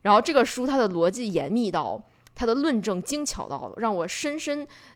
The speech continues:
的相信这个世界其实就是一个 virtual reality。不是说这些不是真的，而是说就这个世界的存在是有意义的，它的意义是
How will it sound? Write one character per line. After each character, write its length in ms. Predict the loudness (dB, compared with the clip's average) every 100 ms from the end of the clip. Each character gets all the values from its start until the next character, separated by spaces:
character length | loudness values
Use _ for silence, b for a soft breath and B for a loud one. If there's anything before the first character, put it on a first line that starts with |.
| -6
的 160 | -4
相 340 | -2 2 4 4
信 280 | 0 -4 -6 B B
这 160 | -2 0
个 100 | 0
世 220 | -4 -6
界 180 | -6 -6
其 180 | -6 -8
实 180 | -8 -8
就 220 | -6 -6
是 160 | -6
一 80 | -10
个 100 | -8
virtual 300 | -6 -6 -8
reality。 520 | -10 -6 -6 -6 -12 -18 _ _ B B B
不 80 | 4
是 120 | 4
说 140 | 4 2
这 100 | 0
些 60 |
不 160 | -2 -8
是 140 | -8
真 260 | -2 -2 0
的， 100 | -2
而 160 | -2
是 160 | -6 -10
说 560 | -6 0 0 -2 -8 -20 b b b
就 100 | -8
这 120 | -2 0
个 80 |
世 160 | 0 -2
界 100 | -2
的 60 | -2
存 240 | -4 -6
在 120 | -6
是 120 | -4
有 100 | -8
意 60 | -8
义 340 | -10 -10 -10
的， 100 | -12 -10
它 120 | -4
的 80 | -4
意 320 | -2 -4 -4
义 40 | -6
是 460 | -8 -6 -6 -6